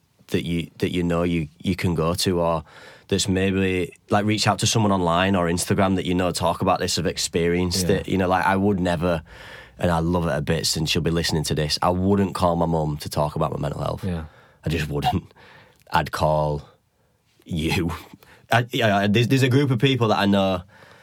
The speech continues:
Speaker 1: but they're gonna get what I'm saying here, and I just
Speaker 2: Okay,
Speaker 1: need to
Speaker 2: yeah.
Speaker 1: off-, offload, and they probably
Speaker 2: Yeah.
Speaker 1: know they just need to listen, and,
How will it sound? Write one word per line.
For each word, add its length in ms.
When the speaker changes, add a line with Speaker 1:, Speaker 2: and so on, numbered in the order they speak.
Speaker 1:
but 160
they're 140
gonna 160
get 140
what 80
I'm 100
saying 300
here, 180
and 100
I 60
just 160
Speaker 2:
Okay, 120
Speaker 1:
need 40
to 60
Speaker 2:
yeah. 60
Speaker 1:
off-, 140
offload, 480
and 100
they 120
probably 300
Speaker 2:
Yeah. 80
Speaker 1:
know 120
they 60
just 200
need 120
to 60
listen, 460
and, 120